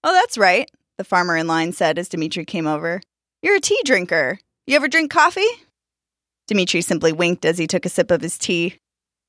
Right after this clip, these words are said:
"Coffee is a daily ritual in the lives of millions of humans around the globe," Dimitri began, speaking more generally to the crowd in line, "and has been throughout history.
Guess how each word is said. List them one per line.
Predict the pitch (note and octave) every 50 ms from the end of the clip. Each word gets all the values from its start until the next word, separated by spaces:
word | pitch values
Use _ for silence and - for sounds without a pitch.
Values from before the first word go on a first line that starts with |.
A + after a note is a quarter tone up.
| _ _ _ _ _ _ _
"Coffee | - C#4 C#4+ - - B3+
is | A#3+ A3 -
a | -
daily | G3+ G#3 F#3+ G3+ G3+ G3+
ritual | G3 G3 F#3+ - - G3 F3+ F3 F3 F#3
in | - -
the | G3+ G3
lives | G#3 G#3+ G#3 G#3 G#3 G#3 -
of | G3+ G3
millions | G#3 G#3+ A3+ A#3+ A#3+ A#3+ A#3+ A3+ A3 G#3+
of | G#3 F#3 -
humans | - G#3+ G3+ G3 F#3+ F3+ F#3 F#3+
around | F#3 F#3+ F#3 F3+ F3+ F3
the | E3+
globe," | - - F3+ F#3 F#3 F#3 F3+ G3 A3+ - _ _ _ _ _ _ -
Dimitri | G3 F#3 F3+ F3 - G3
began, | E3+ E3+ F3 - - E3+ E3 E3 E3 F3+ G3 G3+
speaking | - - - C#4+ - C#4+ B3 A3
more | G3+ F#3+
generally | F#3+ - F3+ F3 G3 F#3+ F3+ E3+ E3+ F3
to | - -
the | E3 D#3
crowd | - - E3+ E3+ E3+ E3+
in | E3+ E3 E3
line, | E3 E3 E3+ E3+ E3 E3 F3+ F#3 - _ _ _ _ _ _ _ _ _ _ _ _ _ _ _ _ _ _
"and | C#4 C#4
has | B3 C#4 D4+ E4+ F4+ D4
been | - G#3+ G#3 G#3
throughout | G#3+ - A3 G#3+ G#3+ G3+
history. | G#3+ B3+ - - - F#3 E3+ E3 F3 F#3 F3+ -